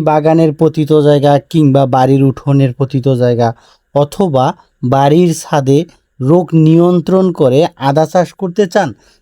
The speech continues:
তাহলে বস্তায় আদা চাষ হতে পারে আপনার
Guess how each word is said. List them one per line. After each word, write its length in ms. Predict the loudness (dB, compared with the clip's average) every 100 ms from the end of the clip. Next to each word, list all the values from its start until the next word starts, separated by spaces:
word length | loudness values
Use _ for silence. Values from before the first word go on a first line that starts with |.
| _ -4
তাহলে 240 | 0 0 0
বস্তায় 420 | 0 -2 -2 0 0
আদা 160 | 0 0 0
চাষ 160 | -2 -2 -4
হতে 220 | -2 -2
পারে 280 | 0 0 0 -2 _ _ _
আপনার 420 | -6 -6 -2 0